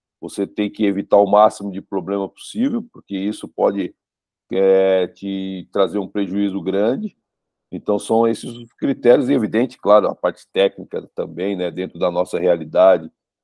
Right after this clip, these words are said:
né, jogadores que tenham qualidade, pra que a gente possa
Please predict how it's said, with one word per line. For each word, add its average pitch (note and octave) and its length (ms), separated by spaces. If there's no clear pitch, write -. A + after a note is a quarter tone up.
né, F2+ 180
jogadores F2 480
que E2+ 120
tenham F2+ 260
qualidade, F2+ 640
pra A2 180
que - 80
a G#2+ 80
gente G#2 320
possa G2 480